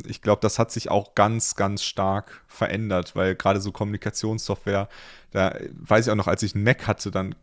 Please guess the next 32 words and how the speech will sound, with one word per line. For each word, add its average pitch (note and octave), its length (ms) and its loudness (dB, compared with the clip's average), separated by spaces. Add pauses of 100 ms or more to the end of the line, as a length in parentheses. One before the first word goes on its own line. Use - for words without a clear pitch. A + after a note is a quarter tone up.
(120)
gab's G#2 260 4
manche G#2+ 300 0
Sachen G#2+ 300 2
auch - 200 2
auf - 140 -4
dem G#2 160 0
Mac B2 280 -2
nicht A2 380 -4
und G#2 140 -6
nur G2+ 220 -4
auf - 100 -6
Windows G#2+ 460 0
und - 220 -12
dann F#2+ 180 -4
musstest - 320 -6
du G#2+ 40 -2
eine G#2 120 0
Windows B2+ 280 2
V - 120 -2
M F#2 400 -4
machen - 320 -2
und F#2 140 -6
so. G2 220 -4 (360)
Das - 160 2
hat G#2+ 120 2
sich - 160 -4
einfach - 220 -2
total F#2+ 400 0
stark, F#2 520 -2 (420)
äh, G#2 160 2
verändert G#2 580 -2
und, - 360 -8